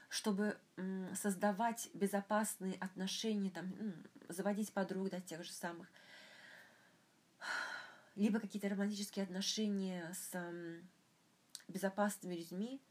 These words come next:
То есть девять к одному, что девочка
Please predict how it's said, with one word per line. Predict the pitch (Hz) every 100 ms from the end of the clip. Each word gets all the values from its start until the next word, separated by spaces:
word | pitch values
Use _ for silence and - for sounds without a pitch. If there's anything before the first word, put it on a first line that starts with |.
| _ - - _ _ -
То | 220
есть | - - _ _ _ _ - - -
девять | 196 247 226
к | 226
одному, | 196 233 269
что | 294 - 196
девочка | 180 277 262 - 185 -